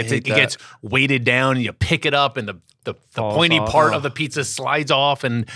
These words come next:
Speaker 1: I'm like, "Dude, wha-," and everyone's like, "Oh, let's get, like, seven things on your pizza. Like, let's get sausage and pepper." I'm like, "No, what do you?"
Speaker 2: Yeah,
Speaker 1: ah.
Speaker 2: I completely agree. I, I can remember
Speaker 1: <sighs>
Speaker 2: the first time I ate at Tafara,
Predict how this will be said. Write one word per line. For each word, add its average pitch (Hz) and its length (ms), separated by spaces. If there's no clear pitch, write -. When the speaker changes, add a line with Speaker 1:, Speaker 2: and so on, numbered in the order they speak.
Speaker 1:
I'm 156 120
like, 151 280
"Dude, - 160
wha-," 403 100
and 165 120
everyone's 190 260
like, 170 120
"Oh, 180 60
let's 208 160
get, 233 100
like, 208 140
seven 180 320
things 185 260
on 143 120
your 113 120
pizza. 107 340
Like, 117 180
let's 180 160
get 202 180
sausage 175 440
and 143 80
pepper." 185 280
I'm 156 100
like, 156 160
"No, 214 260
what 156 200
do - 40
you?" 247 60
Speaker 2:
Yeah, 247 80
Speaker 1:
ah. 247 480
Speaker 2:
I 135 300
completely 147 400
agree. 135 220
I, 147 200
I 147 160
can 160 160
remember 147 540
Speaker 1:
<sighs> - 0
Speaker 2:
the 131 100
first 139 320
time 135 200
I 127 80
ate 127 160
at 120 100
Tafara, 135 520